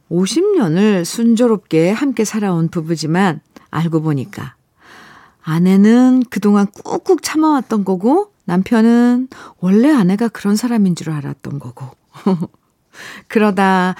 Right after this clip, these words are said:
그 갈등이 결혼 오십 년째 되던 해에 폭발하면서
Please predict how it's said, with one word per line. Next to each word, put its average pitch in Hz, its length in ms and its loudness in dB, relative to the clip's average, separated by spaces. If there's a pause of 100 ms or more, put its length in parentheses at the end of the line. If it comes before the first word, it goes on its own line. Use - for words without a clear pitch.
(160)
그 208 100 -2
갈등이 175 800 -2
결혼 175 360 -4
오십 196 300 -2
년째 208 540 2
되던 170 420 -2
해에 202 440 0 (260)
폭발하면서 247 1120 0